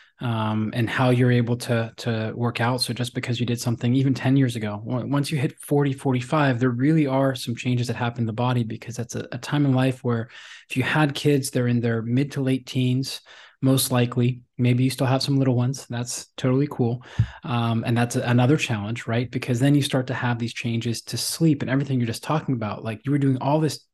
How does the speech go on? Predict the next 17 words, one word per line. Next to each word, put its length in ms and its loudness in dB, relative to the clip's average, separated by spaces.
different 280 -4
stuff. 600 0
You 80 -2
know, 160 0
guys 300 2
like 120 2
to 80 -2
play 180 2
squash 560 4
because 380 -4
they 160 -2
get 160 0
to 100 -2
hang 220 2
out 220 2
with 220 -2
other 400 4